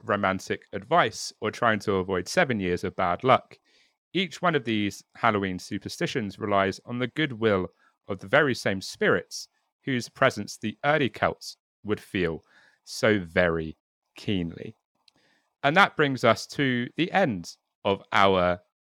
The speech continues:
October bonus episode, which was all about the spookiest day of spooky season. Amy, how did you find that Halloween walk down history lane?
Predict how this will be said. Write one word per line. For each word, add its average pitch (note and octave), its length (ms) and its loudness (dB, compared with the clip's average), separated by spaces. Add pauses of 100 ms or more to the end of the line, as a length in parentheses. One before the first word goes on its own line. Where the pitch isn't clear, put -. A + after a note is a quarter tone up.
(260)
October F#2+ 460 0
bonus A2+ 380 0
episode, G2+ 540 -2 (280)
which - 240 -2
was F#2+ 300 0 (400)
all D3 180 6
about G2 420 4
the F#2 80 -4
spookiest G#2 680 -4
day C#3 320 -2 (520)
of F#2 180 0 (140)
spooky - 420 -6
season. - 400 -8 (540)
Amy, C#3+ 340 4 (200)
how C3+ 180 6
did C3 140 2
you A#2+ 60 0
find A2+ 520 6
that G#2+ 260 4 (140)
Halloween G2 800 0 (360)
walk F#2 300 -4
down E2+ 240 0
history F#2 400 -6
lane? E2 300 -6